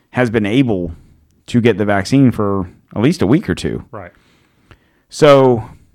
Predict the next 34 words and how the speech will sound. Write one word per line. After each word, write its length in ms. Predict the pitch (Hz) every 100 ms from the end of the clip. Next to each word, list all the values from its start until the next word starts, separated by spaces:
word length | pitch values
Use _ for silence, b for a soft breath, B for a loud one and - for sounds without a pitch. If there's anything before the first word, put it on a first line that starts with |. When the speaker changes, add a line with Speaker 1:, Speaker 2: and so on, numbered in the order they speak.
| _ _ _ _ _
Speaker 1:
if, 260 | 139 135 -
if 260 | 151 143
your, 300 | 151 147 143
if 240 | - 135 -
your 240 | 139 131
human 340 | - 196 175 131
resources 600 | 160 - 120 113 117 110
or 100 | 110
whoever 300 | 143 147 117
sent 220 | 139 131
out 220 | 123 90
the, 300 | 110 104 98 - b b b b
the 220 | 82 117
email 400 | 196 147 104 98
is 80 | 98
saying, 360 | - 131 117 104 B B
"Oh, 140 | 123 160
you 100 | 139
should 200 | - 127
get 160 | 143 151
it 100 | 120
because 360 | 117 135 127
of 420 | 123 117 110 101 104
these 240 | 156 117
reasons," 560 | 139 165 110 98 107 - b b
I'm 240 | - 110 190
gonna 180 | 101 90
get 200 | 92 107
it, 120 | 135
and, 400 | 95 98 92 90 -
you 140 | 127
know, 240 | 107 95 95
Bob 420 | 85 117 139 139
in, 300 | 120 110 95